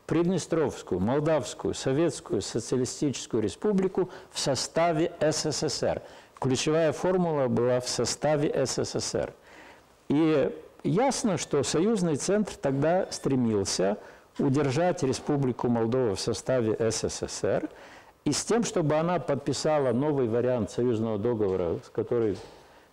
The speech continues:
Горбачёв пытался спасти Советский Союз, Ново-, Новоогарёвский процесс, тра-ла-ла. Но Союз развалился в конечном итоге. И вот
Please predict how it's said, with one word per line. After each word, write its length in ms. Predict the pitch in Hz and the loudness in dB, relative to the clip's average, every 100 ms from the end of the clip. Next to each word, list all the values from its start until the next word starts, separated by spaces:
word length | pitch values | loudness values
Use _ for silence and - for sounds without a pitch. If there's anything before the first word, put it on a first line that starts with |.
| _ 151 - | _ -20 -8
Горбачёв 580 | 120 120 120 113 143 110 | -2 0 0 0 0 0
пытался 800 | - 110 117 104 - 104 92 90 | -2 -2 0 -2 -2 -2 0 -2
спасти 480 | - - 104 - 123 | -4 -6 -6 -4 -6
Советский 520 | 101 110 107 95 - | -4 -2 -2 -2 -4
Союз, 380 | 92 117 147 143 | -4 -2 0 0
Ново-, 340 | 113 110 107 - | -2 0 0 0
Новоогарёвский 960 | 135 131 117 104 113 131 110 - 101 | -2 0 0 0 0 0 -2 -4 -4
процесс, 500 | - 95 - 185 - | -2 -4 -2 -2 -2
тра-ла-ла. 580 | - 117 113 160 220 240 - - - - - - - | -4 -2 0 0 0 -2 -10 -20 -20 -20 -20 -18 -4
Но 180 | 170 196 | 0 0
Союз 400 | - 185 214 165 | 2 2 4 2
развалился 720 | 165 117 135 123 98 85 160 | 2 2 2 2 2 0 -4
в 80 | 147 | -2
конечном 540 | 190 208 202 226 214 | 0 0 0 0 0
итоге. 420 | 214 220 214 226 226 - - - - - | 2 0 2 0 -2 -12 -20 -20 -10 0
И 160 | 180 | 2
вот 380 | 156 175 151 - | 2 2 0 -4